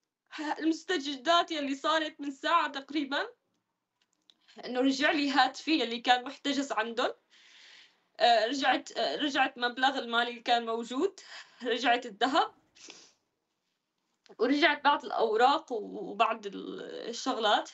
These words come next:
لكن كل شيء بخص بكر، آه، حتى جهاز الإنترنت تبع البيت، كل شيء بخص بكر هو موجود عندهم حاليا، وأهم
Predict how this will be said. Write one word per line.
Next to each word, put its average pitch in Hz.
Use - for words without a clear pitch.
لكن 247
كل 320
شيء 320
بخص 269
بكر، 262
آه، 202
حتى 277
جهاز 277
الإنترنت 254
تبع 233
البيت، 233
كل 294
شيء 302
بخص 269
بكر 269
هو 247
موجود 233
عندهم 226
حاليا، 240
وأهم 254